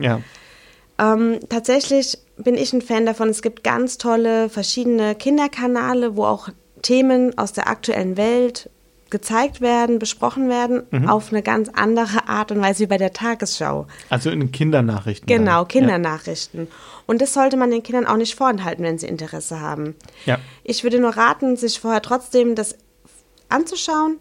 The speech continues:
Speaker 2: dass man einfach weiß, als Mama, Papa, Oma, Opa,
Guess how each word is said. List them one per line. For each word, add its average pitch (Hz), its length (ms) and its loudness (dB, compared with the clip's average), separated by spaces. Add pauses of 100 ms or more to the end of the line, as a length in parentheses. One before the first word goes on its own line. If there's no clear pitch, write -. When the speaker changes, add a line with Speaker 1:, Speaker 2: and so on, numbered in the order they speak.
Speaker 2:
dass 214 180 -6
man 214 100 -4
einfach 196 300 -6
weiß, 254 360 0
als - 200 -8
Mama, 233 440 0
Papa, 220 720 0
Oma, 240 320 2
Opa, 220 500 0